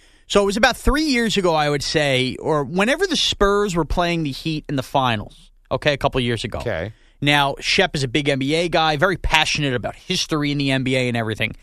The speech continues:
Speaker 1: And I wanna say the Mets, Zach Wheeler was making his debut, and they already had Harvey come up or something like that.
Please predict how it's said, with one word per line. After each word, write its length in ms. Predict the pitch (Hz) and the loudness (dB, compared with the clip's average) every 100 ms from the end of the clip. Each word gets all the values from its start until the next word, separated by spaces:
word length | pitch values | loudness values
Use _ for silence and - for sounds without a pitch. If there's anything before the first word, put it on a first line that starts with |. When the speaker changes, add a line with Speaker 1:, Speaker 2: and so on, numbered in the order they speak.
| - - - | -20 -20 -2
Speaker 1:
And 120 | 175 | 2
I 100 | 180 | 4
wanna 320 | 185 254 349 | 2 2 0
say 260 | - 262 247 | 2 2 2
the 120 | 185 | 0
Mets, 380 | 165 170 185 - | 0 0 -2 -2
Zach 460 | 160 131 170 208 | -4 0 0 0
Wheeler 380 | 160 165 185 202 | -2 -2 0 0
was 180 | 202 196 | -2 -2
making 300 | 196 190 208 | -2 0 -2
his 100 | 196 | 0
debut, 520 | 202 190 175 196 190 | 0 -2 0 0 0
and 80 | 175 | 0
they 80 | 143 | 0
already 160 | 160 | 0
had 80 | 151 | -2
Harvey 400 | - 160 165 165 | 0 0 0 -2
come 260 | - 165 156 | -2 0 0
up 220 | 147 147 | 0 -2
or 60 | 143 | -2
something 280 | - 135 | -2 -2
like 160 | 131 117 | -4 -2
that. 240 | 117 - | -2 -4